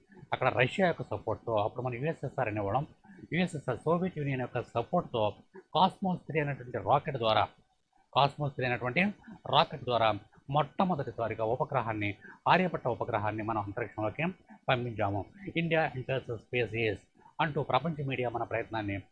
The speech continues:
పెద్ద పెద్ద అక్షరాలతో కీర్తించడం జరిగింది. అదే టైంలో "ఇండియా enters space age"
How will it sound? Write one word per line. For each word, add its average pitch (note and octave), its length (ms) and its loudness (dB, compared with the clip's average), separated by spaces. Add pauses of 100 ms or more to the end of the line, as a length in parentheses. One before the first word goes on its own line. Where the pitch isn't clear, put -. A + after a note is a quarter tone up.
(300)
పెద్ద C#3 200 0
పెద్ద B2 140 -2
అక్షరాలతో A2+ 560 -2
కీర్తించడం G#2+ 540 -8
జరిగింది. G2+ 460 -2 (400)
అదే E3 160 2
టైంలో D3 400 2 (260)
"ఇండియా F3 340 2
enters C#3 440 -2
space E3 400 -2 (100)
age" A2+ 160 2